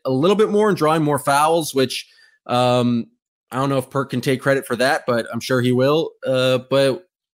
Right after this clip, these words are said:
I don't know. He's just playing all-star level basketball. That doesn't seem too surprising that Jason Tatum is, uh, in fact, good.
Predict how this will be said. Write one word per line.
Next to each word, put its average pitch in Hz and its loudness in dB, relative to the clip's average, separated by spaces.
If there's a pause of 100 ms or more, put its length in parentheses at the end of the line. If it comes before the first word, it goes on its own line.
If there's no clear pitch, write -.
(100)
I 131 -8
don't 165 0
know. 170 2
He's 160 0
just 165 -4
playing 170 2
all-star 160 2
level 156 2
basketball. 131 0
That 113 -6
doesn't 131 -4
seem 131 -6
too 135 -4
surprising 123 -4
that 110 -8
Jason 117 -8
Tatum 113 -2
is, 110 -8 (340)
uh, 117 0
in 143 2
fact, 127 0
good. 127 2